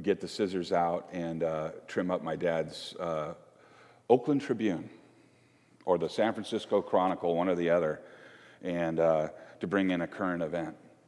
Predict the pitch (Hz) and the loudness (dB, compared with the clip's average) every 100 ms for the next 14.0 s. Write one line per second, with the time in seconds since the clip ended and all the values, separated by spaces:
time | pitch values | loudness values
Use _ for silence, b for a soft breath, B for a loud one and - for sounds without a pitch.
0 | _ - 90 101 110 113 117 120 127 - | _ -10 -4 2 2 2 -2 -2 -4 -8
1 | - - _ _ _ _ _ _ b b | -16 -20 _ _ _ _ _ _ b b
2 | b b b b b - 117 110 101 - | b b b b b 4 6 6 2 -4
3 | B B - - 120 113 107 104 110 107 | B B -20 -8 -2 2 2 0 0 4
4 | 101 92 87 85 - 120 117 117 107 104 | 6 8 6 2 -4 2 6 6 6 6
5 | 98 104 101 90 135 143 113 92 113 95 | 6 4 4 6 8 8 4 2 2 2
6 | - B B B 123 113 127 180 185 - | -4 B B B 0 6 8 8 4 -2
7 | - 131 135 127 123 - B B B - | 2 6 8 6 2 -4 B B B 4
8 | 101 101 95 - - - - 101 82 85 | 10 10 10 4 0 4 4 0 -6 0
9 | 117 113 85 78 110 117 120 104 98 85 | 2 4 2 0 2 2 0 -2 -2 -2
10 | 92 101 107 95 85 85 78 104 - 117 | -2 -2 -2 -4 -4 -8 -8 -8 -6 -6
11 | 98 - 92 95 90 80 - 107 90 78 | -4 -4 0 2 2 0 -4 -8 -8 -8
12 | - - _ _ b b b b b b | -16 -20 _ _ b b b b b b
13 | b b b b - 107 87 78 78 78 | b b b b -8 -4 -4 -4 -6 -8